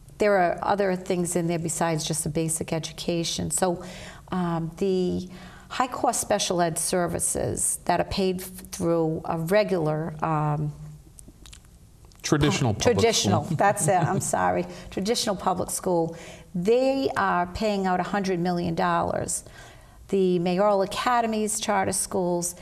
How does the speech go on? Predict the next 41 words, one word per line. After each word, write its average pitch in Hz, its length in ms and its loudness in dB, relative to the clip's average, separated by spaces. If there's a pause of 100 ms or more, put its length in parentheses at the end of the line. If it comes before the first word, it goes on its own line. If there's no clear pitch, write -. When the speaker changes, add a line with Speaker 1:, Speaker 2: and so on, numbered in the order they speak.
(260)
Speaker 1:
have 180 380 -2
paid 185 520 0
a 160 140 0
half 226 300 0
a 170 40 0
million 170 680 -2
in 175 140 -2
this 170 240 -4
past 160 480 -4
year. - 240 -2 (460)
So 190 680 2 (540)
it's - 400 0 (320)
being 226 200 0
put 262 180 0
into 233 240 0
the 196 80 0
formula, 220 880 2
and 180 160 2
the 175 80 2
charter 214 360 0
schools 202 300 -2
are 190 60 2
being, 180 400 -2 (160)
you 202 120 0
know, 196 80 2
that's 196 240 0
incorporated 190 760 0
in 180 160 0
it, - 160 -4 (260)
but 196 100 0
it's 196 280 0
not 202 360 2 (440)
really 208 460 2
as 185 160 -2
equitable 190 500 0
as - 200 -2
it - 100 -10
should 185 320 0
be. 175 160 0
And 180 100 0
there's 214 220 0